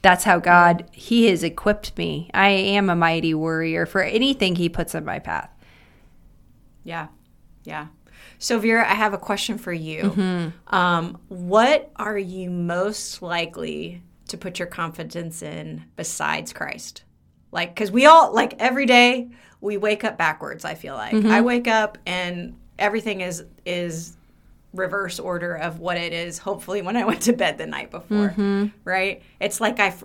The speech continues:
Speaker 2: I wake up every morning and I'm a complete and total non-Christian.
Speaker 1: Mm-hmm.
Speaker 2: I don't actually believe any of the things that <laughs> I really believe because I have, like, they just, for-, I forget them
Speaker 1: Yeah.
Speaker 2: every morning.
Speaker 1: You gotta
Speaker 2: I need
Speaker 1: remind
Speaker 2: those new
Speaker 1: yourself.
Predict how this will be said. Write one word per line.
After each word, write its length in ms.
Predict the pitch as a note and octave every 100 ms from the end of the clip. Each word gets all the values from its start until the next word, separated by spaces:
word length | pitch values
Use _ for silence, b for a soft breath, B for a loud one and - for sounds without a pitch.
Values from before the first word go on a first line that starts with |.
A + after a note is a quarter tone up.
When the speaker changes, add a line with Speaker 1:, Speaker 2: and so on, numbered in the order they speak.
| -
Speaker 2:
I 160 | F#3
wake 240 | F#3 G#3+ B3
up 160 | B3
every 180 | A3+ A3
morning 380 | G3+ G3 F#3+ F3+
and 100 | E3+
I'm 140 | E3
a 60 | E3
complete 480 | D#3+ E3+ F3+ G3 F#3+
and 160 | F3 E3
total 540 | - F3 E3+ D#3 D#3 _ _ _ _ _ -
non-Christian. 720 | F3+ F3 E3 D#3 - - - _
Speaker 1:
Mm-hmm. 440 | G#3 F#3+ G3 F#3+ F#3+
Speaker 2:
I 80 | F#3+
don't 180 | G3
actually 400 | G3 F#3+ - F#3+
believe 340 | F3+ F3+ G3 A#3
any 180 | A#3 A3+
of 60 |
the 80 | A3
things 280 | G#3+ G3+ G3
that 160 | G#3
<laughs> 40 | A#3
I 40 |
really 300 | B3 A3+ G#3+
believe 420 | G3+ G3+ G3 F#3+ F3+ B B
because 260 | G3+ G3+ A#3
I 60 | F3+
have, 380 | F#3 F#3+ F#3 -
like, 420 | F#3+ F3 - -
they 120 | G#3
just, 200 | A#3+ A#3+
for-, 160 | A#3 A#3
I 80 | G3
forget 360 | - F3 E3+
them 160 | - G#3
Speaker 1:
Yeah. 140 | G#3
Speaker 2:
every 100 | F3
morning. 420 | G3+ F#3 F3 F3 F#3+
Speaker 1:
You 60 |
gotta 180 | F#3+ G3
Speaker 2:
I 40 | F#3+
need 60 | F#3+
Speaker 1:
remind 280 | G3 G3 G3+
Speaker 2:
those 40 | F3+ F3+
new 60 | F3+
Speaker 1:
yourself. 280 | E3 -